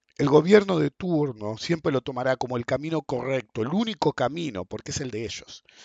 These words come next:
Mientras parecen olvidar que el gasto público social en masa, como un programa de construcción de capital social básico, global, rutas, energía, educación, salud, etcétera, no solo es querible,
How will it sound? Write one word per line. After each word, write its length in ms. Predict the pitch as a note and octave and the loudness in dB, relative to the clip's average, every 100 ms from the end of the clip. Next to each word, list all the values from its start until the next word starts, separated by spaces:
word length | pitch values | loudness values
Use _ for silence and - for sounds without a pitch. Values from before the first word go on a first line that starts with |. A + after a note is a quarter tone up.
| - - | -20 -14
Mientras 300 | A#2+ C3 C#3 | -10 -4 -4
parecen 320 | D#3 F3+ G#3 | -2 -2 0
olvidar 400 | E3 A#2+ C3+ B2+ | 0 2 2 2
que 80 | - | 0
el 80 | A2 | -4
gasto 260 | C3+ - B2+ | -4 -6 -10
público 420 | - D3 D3 - | -8 -8 -8 -10
social 520 | - - - A#2 - - | -10 -8 -2 -2 -4 -6
en 260 | F#3+ D#3+ | -6 -4
masa, 400 | D#3+ A2+ - G2 - - - | -4 -4 -6 -8 -10 -20 -4
como 240 | - D#3+ A3+ | -2 -2 -4
un 120 | A#3+ - - | -6 -14 -4
programa 440 | C3 B2+ D#3 D#3 | 0 2 2 0
de 80 | B2 | -4
construcción 680 | - A#2+ - G#2 - E3 F3 | -6 -12 -12 -12 -4 -2 0
de 100 | E3 | 0
capital 480 | A#2+ - - C3 - | -2 -6 -2 -2 -2
social 640 | - - - A#2+ G2 - _ | -8 -8 -2 0 0 -6 _
básico, 640 | G2 C3 G#2 - - F#2 | 0 0 0 -4 -10 -10
global, 520 | D#2+ F#2+ A2 B2+ F2 - - - | -6 0 4 4 2 -6 -16 -10
rutas, 480 | C3 C3+ - E2 G2+ | -4 -4 -4 -8 -10
energía, 500 | G2+ - D#3 A#2 G2+ | -12 -12 -6 -2 -2
educación, 720 | G2 - F#2+ - C#3+ A2 G#2 | -4 -6 -8 -2 0 0 -2
salud, 420 | - A2+ C3+ A2+ - | -4 -2 -2 -4 -6
etcétera, 640 | A2 - - B2+ F#2+ D#2 - - - | -10 -6 -4 -4 -6 -10 -14 -20 -8
no 100 | G3 | -4
solo 240 | - G#3+ G#3 | 4 6 6
es 80 | |
querible, 640 | - - E3+ F3 G#2+ B1 | 0 -4 -4 -2 -4 -8